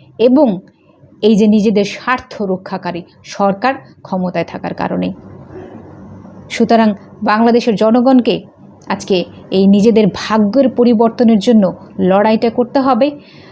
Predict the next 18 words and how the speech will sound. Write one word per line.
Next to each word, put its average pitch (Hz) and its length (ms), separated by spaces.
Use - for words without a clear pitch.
যাতে 220 360
এখানে 240 260
আমাদের 233 380
দেশে 240 220
ইন্ডাস্ট্রি 247 480
গড়ে 240 220
তুলে 254 260
আমাদের 220 360
দেশের 226 240
বেকার 240 400
যে 233 100
যুবকরা 240 420
রয়েছে 240 300
তাদের 226 260
কর্মসংস্থান 247 720
যাতে 233 220
এখানে 240 240
হয়, 240 300